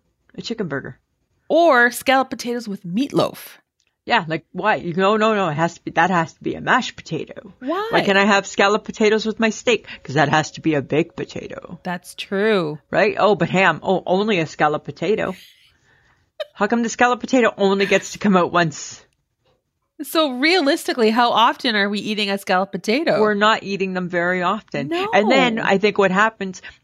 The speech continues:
Speaker 1: is that the ham lovers, the people who eat the ham, aren't making the scalloped potatoes 'cause, you know, they are a little extra work.
Speaker 2: Oh, is that, we're afraid of the work.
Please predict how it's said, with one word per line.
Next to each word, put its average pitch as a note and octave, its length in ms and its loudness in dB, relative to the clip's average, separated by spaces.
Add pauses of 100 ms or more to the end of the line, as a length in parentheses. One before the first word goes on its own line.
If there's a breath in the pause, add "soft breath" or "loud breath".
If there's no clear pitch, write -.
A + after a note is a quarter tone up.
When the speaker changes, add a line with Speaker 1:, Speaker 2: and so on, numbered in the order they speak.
(140)
Speaker 1:
is G3+ 140 2
that F#3 180 0
the F#3 80 2
ham G3+ 480 0 (200)
lovers, E3+ 540 0
the - 80 -16
people G3 240 -2
who F3+ 140 4
eat G3 220 -4
the F3 100 -2
ham, F#3+ 580 0 (560 loud breath)
aren't - 200 -2
making G#3 260 2
the F3+ 60 -6
scalloped F#3+ 340 0
potatoes G#3 380 2
'cause, B3+ 240 -4
you C4 80 2
know, C4 100 4 (140)
they B3+ 140 4
are B3 180 4
a B3 40 -2
little A#3 220 0
extra A#3 320 -2
work. F#3 480 -4
Speaker 2:
Oh, F#3 360 0
is G3 160 0
that, - 220 0
we're G3 160 2
afraid F#3 280 -2
of E3 80 -8
the E3 80 -6
work. D3 360 -12